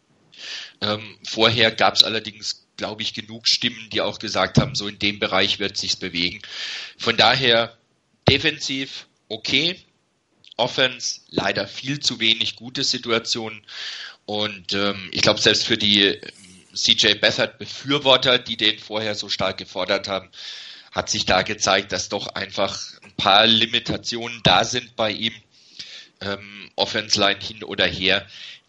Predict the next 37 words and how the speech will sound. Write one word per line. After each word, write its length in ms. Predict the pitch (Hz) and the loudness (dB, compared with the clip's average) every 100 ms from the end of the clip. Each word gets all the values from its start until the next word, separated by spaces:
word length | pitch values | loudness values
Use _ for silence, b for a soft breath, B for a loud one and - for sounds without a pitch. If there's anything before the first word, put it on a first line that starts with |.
| - | 0
Das 180 | 104 107 | 0 0
ist 220 | 123 - | -4 0
nicht 220 | 110 - | 0 4
der 120 | 98 | 4
Franchise 560 | 98 95 98 101 98 - | 2 -2 -2 0 0 -2
Quarterback, 540 | 92 92 92 98 95 | 0 0 0 0 -2
auf 180 | - 92 | -8 -4
den 220 | 98 95 | -2 -2
du 160 | 92 85 | -4 0
hoffst 440 | 104 - - - | 0 2 -2 -2
und 460 | 95 98 104 92 - | -10 -10 -16 -12 -10
auf 160 | 90 | -4
den 160 | - 101 | 0 0
man 260 | 98 98 101 | 0 -4 -8
hoffen 240 | - 95 | -12 -10
kann 260 | - 90 110 | -4 -4 -4
in 160 | 110 | -6
den 140 | 110 104 | -4 0
nächsten 360 | 101 - - | -2 -2 -8
Jahren. 320 | 98 98 95 98 B B B B B - | -4 -4 -4 -10 B B B B B -10
Ähm, 500 | 95 92 90 87 85 _ _ _ - | -8 -10 -12 -18 -20 _ _ _ -14
und 120 | 120 - | -10 -2
von 140 | 120 | 2
daher, 520 | 101 98 92 101 92 - | 4 4 4 2 2 0
ja, 320 | 82 82 - - - | 0 0 -2 -10 -2
die 40 | |
Niners 320 | 127 131 139 139 | 2 4 4 0
haben's 220 | 120 - | -4 -2
hinter 260 | 131 151 | 0 0
sich 200 | 143 139 | -2 -4
gebracht, 360 | - - 120 - | -6 -6 -8 -4
haben 120 | 110 | 0
leider 340 | 110 104 113 107 | 4 6 4 0
sehr, 320 | 92 113 123 | 2 2 2
sehr 180 | 127 117 | 0 -4
viele 240 | 117 110 | -4 -4
Verletzte. 600 | 104 98 113 - 123 | -2 0 0 0 -6